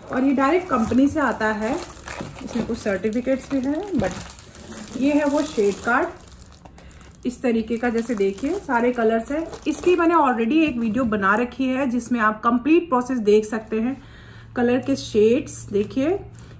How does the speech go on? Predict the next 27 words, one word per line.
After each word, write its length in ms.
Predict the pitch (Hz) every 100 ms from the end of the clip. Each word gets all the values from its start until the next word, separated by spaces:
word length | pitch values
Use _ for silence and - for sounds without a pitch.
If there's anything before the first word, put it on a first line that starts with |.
| -
किस 160 | 247
तरह 160 | 254 254
से 160 | 254 262
ये 80 |
displayed 520 | 226 226 - 233 240 247
हैं 180 | 247 339
और 240 | - 254
इसमें 260 | 277 320 330
complete 460 | 285 277 320 359 269
guidance 420 | 233 202 202 240
दिया 180 | 214 214
हुआ 140 | 214 214
होता 260 | 190 208
है 140 | 226 202
back 180 | 180 180
side 340 | - 185 190
में 180 | 202 190
भी 120 | 262 359 - - - - -
कि 60 | 294
आपको 360 | 254 226 302 330
shade 300 | 254 220 220
card 260 | 226 226
की 100 | 302 311
study 340 | - 202 240
कैसे 360 | 240 202 208 214
करनी 380 | 202 185 202 214
है, 360 | 233 233 254